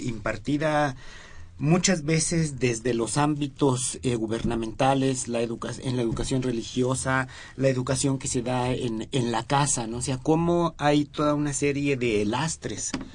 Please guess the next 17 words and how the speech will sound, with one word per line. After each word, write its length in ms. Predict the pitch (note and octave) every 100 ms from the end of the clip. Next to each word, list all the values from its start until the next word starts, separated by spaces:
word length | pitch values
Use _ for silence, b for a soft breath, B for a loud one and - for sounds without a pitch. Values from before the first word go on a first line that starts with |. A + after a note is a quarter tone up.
| B B -
¿no? 280 | A#2 C#3 C3
Que 140 | B2
van, 340 | B2+ D3 G3
eh, 580 | F#3 E3 C3 A#2+ A#2 A#2
interviniendo 840 | B2 A2+ A#2+ A#2+ B2+ C#3+ D3+ D3 C3
en 160 | A#2+ A#2
la 60 |
educación, 640 | A2 A2 A2 - C#3 F3 F#3+ B B -
pero 220 | C#3 C3+
que 100 | C#3
además 540 | D3 D#3+ F3+ G3 - -
se 220 | - D#3
van 340 | D3 E3 E3 D#3+
apuntalando, 680 | C3+ C#3+ C#3+ D3+ D3+ D#3 C#3
se 140 | C3
van 160 | C#3+ C3+
fortaleciendo. 880 | C#3+ - C#3 C3 - D3+ D3 B2+